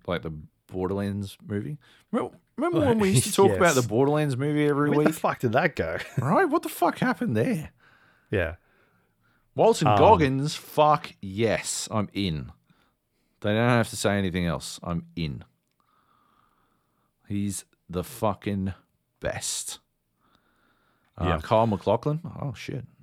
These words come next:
Speaker 1: nice.
Speaker 2: Yep.
Speaker 1: Uh,
Speaker 2: And, uh,
Speaker 1: that's
Speaker 2: the
Speaker 1: it.
Speaker 2: last, there's, there's two more. Um, Ella
Speaker 1: Oh.
Speaker 2: Purnell, so she's from, uh, Yellow
Speaker 1: I don't know who
Speaker 2: Jackets,
Speaker 1: that
Speaker 2: one of the
Speaker 1: is.
Speaker 2: main cast.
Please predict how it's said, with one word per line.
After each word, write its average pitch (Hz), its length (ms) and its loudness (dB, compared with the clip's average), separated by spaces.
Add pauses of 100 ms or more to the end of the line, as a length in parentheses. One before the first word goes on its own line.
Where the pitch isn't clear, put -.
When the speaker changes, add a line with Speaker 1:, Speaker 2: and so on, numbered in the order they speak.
(100)
Speaker 1:
nice. 117 420 -10 (180)
Speaker 2:
Yep. 110 140 0
Speaker 1:
Uh, 90 220 -6 (720)
Speaker 2:
And, 98 280 -2
uh, 95 120 2
Speaker 1:
that's 90 120 -2
Speaker 2:
the 98 80 0
Speaker 1:
it. - 40 0
Speaker 2:
last, - 340 2 (340)
there's, 104 300 -2
there's 107 220 2
two 113 240 2
more. 95 400 0
Um, 92 340 -2
Ella 98 160 0
Speaker 1:
Oh. 98 40 0
Speaker 2:
Purnell, 92 480 -4
so - 200 -8
she's 98 220 -4
from, 90 360 -6
uh, 87 140 -6
Yellow 92 260 -2
Speaker 1:
I - 20 0
don't 92 100 -4
know 95 120 0
who 78 80 -8
Speaker 2:
Jackets, 110 180 -4
Speaker 1:
that - 60 -8
Speaker 2:
one 95 80 -4
of 92 40 -6
the 92 60 -6
Speaker 1:
is. 90 60 -4
Speaker 2:
main 90 140 -4
cast. 95 440 -8